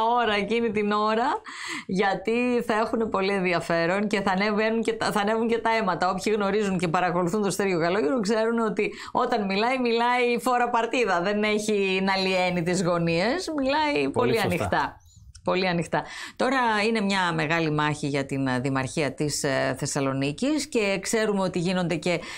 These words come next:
Speaker 1: ζυμώσεις, ε, προσπαθεί κάθε, ο κάθε συνδυασμός να κερδίσει τους ανθρώπους και νομίζω ότι ένα μεγάλο στοίχημα είναι να φέρουν τον κόσμο στη κάλπη.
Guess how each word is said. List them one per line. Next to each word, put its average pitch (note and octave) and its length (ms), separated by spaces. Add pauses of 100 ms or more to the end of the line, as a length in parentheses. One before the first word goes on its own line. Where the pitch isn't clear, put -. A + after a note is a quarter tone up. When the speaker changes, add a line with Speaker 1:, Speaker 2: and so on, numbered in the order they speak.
(140)
Speaker 1:
ζυμώσεις, F#3 880
ε, F#3 180
προσπαθεί F3 640
κάθε, F3 460
ο D#3+ 60
κάθε F3 240
συνδυασμός E3 600 (300)
να F#3+ 180
κερδίσει G#3+ 640
τους E3 180
ανθρώπους E3+ 440
και - 120
νομίζω A#3 300
ότι D#4 100
ένα D4+ 120
μεγάλο C4+ 300
στοίχημα A#3+ 460
είναι F#3 140
να A#3+ 140
φέρουν B3+ 280
τον A#3 120
κόσμο A#3+ 280
στη A3 160
κάλπη. F#3+ 560